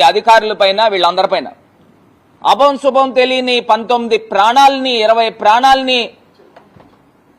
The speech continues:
చంపడానికి వీళ్ళు ఎవరో అని అడుగుతా ఉన్నా. ఇది కాకుండా ఆ వా-, వాహనానికి ఇన్సూరెన్స్ లేదంట. మరి ఇదే కాకుండా సుమారుగా ఆ వాహనం పైన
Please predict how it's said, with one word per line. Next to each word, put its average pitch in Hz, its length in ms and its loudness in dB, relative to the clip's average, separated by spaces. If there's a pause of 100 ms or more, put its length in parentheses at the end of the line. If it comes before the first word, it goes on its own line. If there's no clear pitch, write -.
(140)
చంపడానికి 285 560 0
వీళ్ళు 262 240 2
ఎవరో 294 200 4
అని 311 100 2
అడుగుతా 285 300 2
ఉన్నా. 185 140 -6 (1900)
ఇది 254 160 -2
కాకుండా 285 400 4 (960)
ఆ - 20 6 (180)
వా-, 220 220 6
వాహనానికి 285 560 2
ఇన్సూరెన్స్ 262 460 -2
లేదంట. 156 300 -4 (1500)
మరి 240 200 2
ఇదే 285 140 2 (140)
కాకుండా 269 380 4 (180)
సుమారుగా 262 500 4 (580)
ఆ 202 40 4 (120)
వాహనం 262 360 2 (100)
పైన 240 220 2